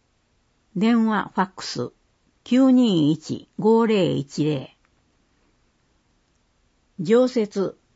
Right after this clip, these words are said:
親子交流の場、親子っ子佐伯。対象は、市内に在住の未就園児と保護者。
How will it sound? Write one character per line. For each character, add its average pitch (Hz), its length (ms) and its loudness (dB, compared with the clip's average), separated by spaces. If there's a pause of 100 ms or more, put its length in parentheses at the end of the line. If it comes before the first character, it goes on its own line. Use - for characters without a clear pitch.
(120)
親 254 240 2
子 165 260 -4
交 220 220 2
流 208 240 -2
の 180 220 -2
場、 156 240 -8 (180)
親 240 260 0
子 247 160 -4
っ 240 120 -18
子 156 140 -4
佐 - 140 -8
伯。 151 500 -6 (1500)
対 226 220 -4
象 196 320 0
は、 165 240 -6 (480)
市 - 220 0
内 226 320 0
に 160 180 2
在 180 340 0
住 175 280 -2
の 156 340 -2
未 185 320 -2
就 240 160 0
園 220 240 -2
児 143 140 -4
と 139 160 -4
保 190 160 -8
護 175 160 0
者。 - 240 -12